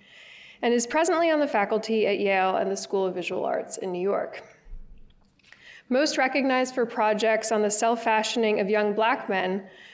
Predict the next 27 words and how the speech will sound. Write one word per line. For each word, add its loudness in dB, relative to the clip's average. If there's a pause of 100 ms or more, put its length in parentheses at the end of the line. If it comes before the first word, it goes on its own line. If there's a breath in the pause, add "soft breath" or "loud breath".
(260 loud breath)
his 0
work 2
is 0
in 2
numerous 2
public 0
collections, 0
including 0
the -2
Art 0
Gallery 2
of -2
Ontario, 2
the 0
Columbus 0
Museum 2
of 0
Art, 0
the -6
Philadelphia 2
Museum 2
of -2
Art, 0
and -2
the -2
Brooklyn -2
Museum. -2